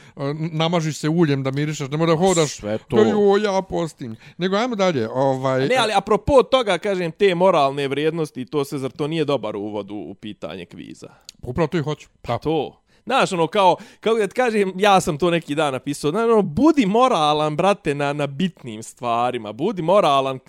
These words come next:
Speaker 2: prema tome kako postupaš prema drugim ljudima. Ja sad sam, brate, prolazim i opet sam popizdio. Znaš, kao, izlazi žena, brate,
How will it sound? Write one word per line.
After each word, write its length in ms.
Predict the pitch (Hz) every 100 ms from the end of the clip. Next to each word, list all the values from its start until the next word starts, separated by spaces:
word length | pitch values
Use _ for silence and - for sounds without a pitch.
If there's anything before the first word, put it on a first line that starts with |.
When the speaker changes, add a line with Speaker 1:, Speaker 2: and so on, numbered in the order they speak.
| 131
Speaker 2:
prema 220 | 143 139 143
tome 240 | 185 160
kako 260 | 180 175 -
postupaš 520 | 151 170 147 117 117
prema 240 | - 123
drugim 360 | 120 135 117 113
ljudima. 240 | 127 135
Ja 120 | 190
sad 220 | 165 175 -
sam, 120 | 117
brate, 240 | 151 120
prolazim 520 | - 139 147 117 127 - - _ -
i 120 | 143
opet 300 | 156 131 104
sam 140 | 104
popizdio. 500 | 104 95 104 107 101
Znaš, 180 | 127 143
kao, 180 | - 131
izlazi 400 | 214 269 175 139
žena, 320 | 156 214 180
brate, 420 | 147 180 - 139